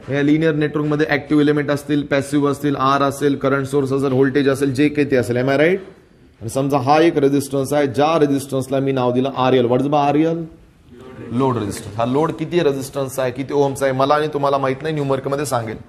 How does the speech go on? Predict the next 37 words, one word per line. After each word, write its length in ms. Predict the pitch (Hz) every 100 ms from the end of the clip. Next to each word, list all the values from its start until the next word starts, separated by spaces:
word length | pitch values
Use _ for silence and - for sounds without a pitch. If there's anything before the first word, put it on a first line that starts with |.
| - - - - - -
आणि 80 |
तुम्हाला 200 | 143 202
target 500 | 233 190 180 196 233
दिले 240 | 185 151 156
की 120 | 160
या 100 | 175
लोड 360 | 165 165 190 208
मधून 320 | 208 220 185
जाणारा 380 | 160 160 160 165
current 400 | 165 165 185 156
find 240 | 143 151
out 120 | 156
करा, 220 | 147 135
म्हणजे 180 | 127 127
I 220 | 139 143
की 120 | 143 151
आयएल? 500 | 143 143 156 156 160 - - - - 117 107 - - -
बहुतेक 440 | 139 151 175 - -
हे 120 | 160
चौकोनी 500 | 175 - 175 170 226
box 280 | 190 165 -
म्हणजे 200 | 160 156
काय 140 | 156
मी 80 | 165
आत्ता 260 | 139 - 143
सांगतो. 300 | 127 113 110
चौकोनी 360 | 127 139 165
box 260 | 165 147 143
म्हणजे 180 | 160 185
एक 100 | 143
diagram 440 | 147 156 151 127
आहे, 100 | 123 - - _ _ _ - - 113
जी 120 | 165
diagram 340 | 151 156 160
मला 200 | 151 165
पण 140 | 170 170
माहित 180 | 151